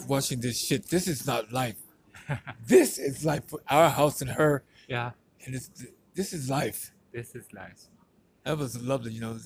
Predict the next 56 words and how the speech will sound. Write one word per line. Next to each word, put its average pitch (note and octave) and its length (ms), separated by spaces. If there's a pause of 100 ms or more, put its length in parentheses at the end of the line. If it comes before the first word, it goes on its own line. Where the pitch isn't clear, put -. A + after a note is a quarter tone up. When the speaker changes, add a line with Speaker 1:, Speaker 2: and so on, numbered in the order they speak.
(960)
Speaker 1:
When C3 100
I - 20
think D3+ 220
back C#3+ 180
on B2 80
it, A2 100
she, - 120
you C3 40
know, A#2+ 60
she A2+ 140
was B2 180
much C3+ 180
smarter B2 420
than A2 120
I - 20
thought C3+ 280
she - 120
was. F#2 360 (1160)
And A#2+ 100
she C#3+ 100
always C#3 240
said C3+ 160
that A2+ 140
to A2+ 80
me G#2 100
when G#2 380
I A2+ 40
was G#2 120
a G2+ 60
teenager. G2+ 440 (680)
"I A#2 80
loved A#2 320
you, G#2 100
but G2+ 200 (100)
one B2+ 180
thing B2 200
I A2+ 60
hate C3+ 260
about G#2+ 280
you, G2 160 (440)
you C3 80
think C3 180
you're B2 120
so B2 160
much A#2+ 160
smarter A#2+ 380
than G#2 180
me." F#2+ 200 (1200)
And A2 100
I G#2 40
said B2 200
to - 60
myself, A2 240
"But G#2+ 120
I G#2+ 100
am." D#3 380